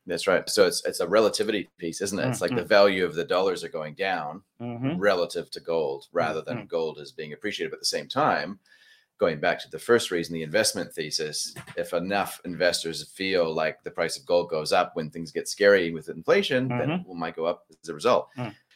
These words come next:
Speaker 1: So we've covered the investment thesis, a little bit of the insurance piece, you know, inflation, interest rates. Now going up the dial even further to the extreme,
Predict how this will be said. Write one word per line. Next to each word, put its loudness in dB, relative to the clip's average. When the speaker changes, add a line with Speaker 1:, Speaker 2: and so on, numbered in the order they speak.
Speaker 1:
So 4
we've -10
covered 2
the 2
investment 0
thesis, -4
a -10
little 4
bit 4
of 2
the -2
insurance 0
piece, -4
you 2
know, 0
inflation, -4
interest -8
rates. 0
Now 0
going 6
up 2
the 2
dial 4
even 0
further 0
to -2
the 4
extreme, 0